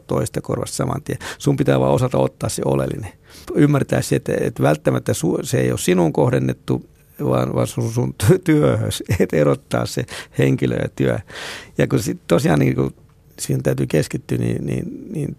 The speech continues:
totaalisesti ja, ja sit se nuorena tietenkin sä oot innostunut valtavasti, se tiedonjano on ihan kauhea ja se oppimisen halu ja sinne keittiöön niinku jää ihan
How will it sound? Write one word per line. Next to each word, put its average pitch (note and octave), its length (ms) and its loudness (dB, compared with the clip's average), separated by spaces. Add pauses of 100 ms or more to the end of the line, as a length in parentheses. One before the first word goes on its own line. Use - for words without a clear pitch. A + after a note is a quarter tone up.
(140)
totaalisesti - 840 -2
ja, - 320 -4
ja - 60 -6 (520)
sit - 320 -8
se - 320 -2
nuorena C#3+ 320 2
tietenkin F#3+ 420 0
sä C4+ 180 -4
oot G3 180 -2
innostunut F3 680 0
valtavasti, - 440 -2
se - 120 -8
tiedonjano C#2 680 2
on B1+ 80 2
ihan - 220 0
kauhea - 520 -2 (160)
ja - 120 -6 (120)
se - 120 -10
oppimisen A#2+ 600 -2
halu B1 460 -2
ja - 160 -6 (840)
sinne D#3 260 -2
keittiöön D3 580 0
niinku D3 240 -4 (460)
jää D3+ 600 2
ihan C3 360 2